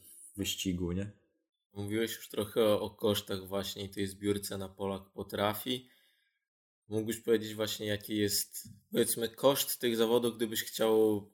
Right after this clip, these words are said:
Speaker 2: gdybyś nie miał tej kontuzji i zdecydował się na start na Mistrzostwach Świata w Hawajach?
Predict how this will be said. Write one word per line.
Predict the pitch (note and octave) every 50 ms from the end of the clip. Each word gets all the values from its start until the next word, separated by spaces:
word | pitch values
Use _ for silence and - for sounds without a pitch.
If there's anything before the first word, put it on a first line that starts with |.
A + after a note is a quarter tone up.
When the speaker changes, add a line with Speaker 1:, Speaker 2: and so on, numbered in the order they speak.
| _ _ _ _ _ _ _ _ _ -
Speaker 2:
gdybyś | G#2+ A2+ A2 A#2+ - - -
nie | - A2+ A#2+ B2+ C3
miał | B2 A#2
tej | A2 - A#2 G#2+
kontuzji | - B2 A2 G#2 - - B2+ C3 B2 B2 B2+ B2+ B2 A#2+
i | A2+ G#2
zdecydował | G#2 G#2 A2+ A2 - - G#2+ A2 G#2+ G2+ G#2 G#2+ G#2 G2+
się | - - A2
na | G#2 G#2 G2+
start | - - - G2+ G2+ G2+ G2+ F#2+ - -
na | G2+ G2+
Mistrzostwach | G2+ G3 G3 - - G3+ - - - G3+ -
Świata | - - - G2 F#2+ - -
w | F2+ -
Hawajach? | - - A2 G2 F#2 F#2+ F#2 F2+ F2+ F2 F2 F2 _ _